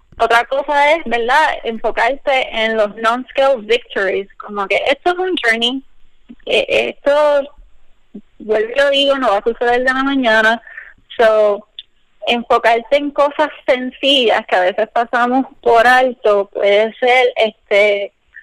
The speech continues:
un refresh de, de, y de acertarte, de darte cuenta de que estás haciendo algo correcto. Algo bien sencillo puede ser el hecho de que estás durmiendo ocho horas y estás descansando y, y tu cuerpo lo nota.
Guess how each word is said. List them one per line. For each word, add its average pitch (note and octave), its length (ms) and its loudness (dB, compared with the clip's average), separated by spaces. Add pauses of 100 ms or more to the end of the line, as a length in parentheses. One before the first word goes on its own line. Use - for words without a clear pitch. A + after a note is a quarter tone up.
(240)
un - 360 -6 (100)
refresh C#4 540 2 (420)
de, A3 420 0
de, G3+ 420 0 (720)
y F#3+ 300 -2
de G#3+ 100 4
acertarte, A3 840 2
de A3+ 100 4
darte G#3+ 340 2
cuenta C#4 380 2
de G#3 120 2
que G#3 100 -4
estás G3+ 300 -2
haciendo B3 380 -4
algo A3 340 2
correcto. G#3 760 0
Algo G#3 260 2
bien C4 240 -2
sencillo C4 440 0
puede B3+ 300 2
ser C#4+ 180 2 (140)
el G#3+ 240 2
hecho C4 220 0
de A#3 120 2
que A3 80 -4
estás G#3 280 -6
durmiendo B3 680 0
ocho A3+ 420 0
horas A#3+ 500 4 (480)
y - 140 -2
estás G#3 260 0
descansando A3 1200 0
y, G3 320 0
y G#3 140 -2
tu G3 240 0
cuerpo A#3+ 640 2
lo G#3+ 160 2
nota. G#3 580 2